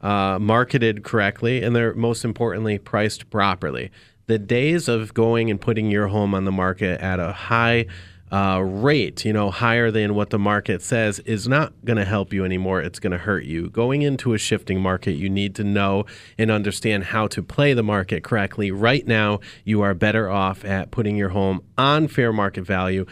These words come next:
or a little less. Now, homes are still going to appreciate, as we discussed last week, if you heard the show. I do believe homes are still going to appreciate, but not at the rate that they did throughout the rest of the year, which was about eleven percent across the board in Rhode Island, which is intense.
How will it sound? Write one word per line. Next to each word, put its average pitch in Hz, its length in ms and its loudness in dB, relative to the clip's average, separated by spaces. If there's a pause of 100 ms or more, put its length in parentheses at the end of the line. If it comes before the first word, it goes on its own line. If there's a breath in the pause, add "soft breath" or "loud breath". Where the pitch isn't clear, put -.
(200 loud breath)
or 107 160 2
a 101 80 2
little 92 300 0
less. - 320 -6
Now, 95 140 -2
homes 117 280 0
are 107 80 0
still 104 300 -2
going 101 260 0
to 120 160 0
appreciate, 98 600 -2
as 90 220 -4
we 101 120 -2
discussed 95 500 -4
last 90 260 -2
week, 95 200 -4
if 87 160 -8
you 95 80 -2
heard 98 240 -2
the 107 80 -2
show. 82 380 -2 (340 loud breath)
I 101 100 2
do 104 240 2
believe 110 300 0
homes 101 240 -2
are 92 40 -6
still 95 300 -4
going 98 240 -4
to 117 220 -4
appreciate, 107 680 0 (520 loud breath)
but 123 200 0
not 135 300 2
at 113 160 -2
the 113 80 -2
rate 95 300 0
that 87 160 -4
they 92 120 -2
did 90 300 -4
throughout 90 300 -6
the 92 80 -10
rest 95 280 -4
of 85 140 -4
the 90 100 -4
year, 87 380 0
which 80 240 -8
was 90 160 -6
about 85 240 0
eleven 92 400 0
percent 90 500 -4
across - 360 -8
the - 80 -16
board 90 260 -4
in 85 80 -10
Rhode 87 160 -2
Island, 69 380 -6
which - 240 -12
is 90 100 -8
intense. 107 560 -6